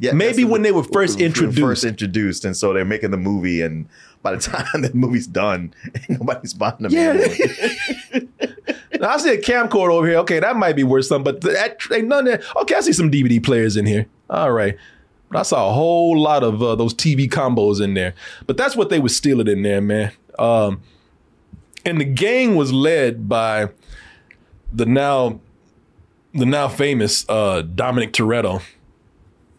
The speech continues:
Speaker 2: who, uh, you know, we, it's, like we say, is pretty much superhuman at this point. Uh,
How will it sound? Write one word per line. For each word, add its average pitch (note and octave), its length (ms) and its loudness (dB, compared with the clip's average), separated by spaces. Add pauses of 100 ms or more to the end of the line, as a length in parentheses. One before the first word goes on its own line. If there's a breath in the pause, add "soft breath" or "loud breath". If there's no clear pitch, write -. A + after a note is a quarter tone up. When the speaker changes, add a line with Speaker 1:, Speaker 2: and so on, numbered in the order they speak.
(460)
Speaker 2:
who, A#2 320 2
uh, G2+ 220 2
you G2+ 160 -4
know, F2 180 -2
we, G2 260 -6 (1700 loud breath)
it's, F2+ 340 -14
like A2+ 220 -6
we G#2 80 -4
say, G2+ 180 0
is F#2 100 -4
pretty G#2+ 220 -2
much G#2 200 -2
superhuman G2 560 -2
at D#2 120 -8
this F#2 140 -6
point. E2 300 -8 (680 loud breath)
Uh, F2 380 -2